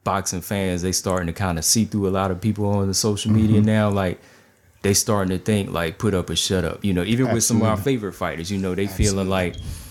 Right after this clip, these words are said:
Speaker 1: "We just wanna see fight dates made." You know, we, we don't wanna hear about the money part. We don't wanna hear about, uh, such and such doing this, so we can't make the fight.
Speaker 2: Absolutely.
Speaker 1: Fights can always be made, you know, and I think that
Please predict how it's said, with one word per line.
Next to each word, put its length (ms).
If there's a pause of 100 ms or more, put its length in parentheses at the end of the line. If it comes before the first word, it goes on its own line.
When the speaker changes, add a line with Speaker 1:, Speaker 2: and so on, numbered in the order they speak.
(340)
Speaker 1:
"We 120
just 220
wanna 180
see 220
fight 340
dates 260
made." 380
You 100
know, 120
we, 260
we 160
don't 240
wanna 160
hear 160
about 220
the 80
money 300
part. 460 (380)
We 120
don't 160
wanna 180
hear 260
about, 360 (100)
uh, 420
such 280
and 80
such 360
doing 300
this, 320
so 120
we 140
can't 340
make 200
the 80
fight. 400 (100)
Speaker 2:
Absolutely. 480
Speaker 1:
Fights 260
can 120
always 320
be 160
made, 480
you 100
know, 340
and 160
I 60
think 340
that 300